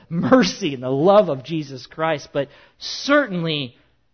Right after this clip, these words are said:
in all of that, to leave out the judgment would be not to s-, tell you what the Bible actually says. It would be to avoid it altogether.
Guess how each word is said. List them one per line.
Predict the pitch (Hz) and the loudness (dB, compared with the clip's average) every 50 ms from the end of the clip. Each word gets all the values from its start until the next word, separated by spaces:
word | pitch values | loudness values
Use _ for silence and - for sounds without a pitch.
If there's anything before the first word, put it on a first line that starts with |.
| _ _ | _ _
in | - 147 160 | -8 -2 2
all | 170 190 220 233 233 | 4 6 6 6 6
of | 214 185 160 143 | 4 2 0 2
that, | 170 175 190 190 175 151 - - | 4 6 6 6 4 2 -2 -4
to | - 170 | -4 -4
leave | 151 156 165 208 254 277 277 214 | -4 -4 -2 -2 0 0 0 2
out | 226 226 226 214 208 - | 2 2 2 2 0 -4
the | 175 156 | -8 -8
judgment | 135 - 160 196 226 254 202 175 180 175 165 - - | -8 -4 -2 0 0 0 0 -2 -6 -10 -10 -8 -6
would | 160 160 151 139 | -6 -6 -6 -6
be | 147 208 190 190 | -6 -6 -4 -4
not | 180 180 196 220 247 285 285 277 | -4 -2 -2 0 0 -2 -4 -6
to | - 233 190 170 - _ _ _ _ _ _ _ _ _ _ _ _ _ _ _ _ _ _ _ _ _ _ _ _ _ _ _ _ _ _ _ _ _ _ _ - | -8 -10 -10 -12 -16 _ _ _ _ _ _ _ _ _ _ _ _ _ _ _ _ _ _ _ _ _ _ _ _ _ _ _ _ _ _ _ _ _ _ _ -20
s-, | - - - - - - | -20 -16 -16 -16 -12 -6
tell | - 262 262 285 | -2 0 2 2
you | 311 277 285 | 2 2 2
what | 233 220 220 - | 2 2 0 0
the | - 208 | 0 -4
Bible | 160 - - 214 240 262 233 262 - - | -4 -2 -2 0 0 0 0 -2 -2 -2
actually | 190 214 226 - - - 247 247 240 | -4 -8 -6 -8 -10 -10 -8 -8 -8
says. | 226 - 294 359 440 440 339 - - - - - - - _ _ _ _ _ _ _ _ _ _ _ _ _ _ _ _ _ _ _ _ _ - | -8 -8 -8 -8 -6 -8 -8 -10 -12 -18 -20 -20 -20 -20 _ _ _ _ _ _ _ _ _ _ _ _ _ _ _ _ _ _ _ _ _ -2
It | 185 | 0
would | 240 240 | 0 2
be | 220 294 254 | 2 0 0
to | - 302 302 294 | 2 2 4 4
avoid | 285 247 196 196 247 294 349 392 381 | 4 4 4 0 0 2 2 2 2
it | 330 247 | 2 2
altogether. | 240 240 247 247 - 254 196 233 247 285 330 330 359 359 320 165 117 107 - | 2 2 0 -2 -6 -12 -10 -8 -6 -6 -6 -6 -4 -4 -4 -4 -6 -10 -18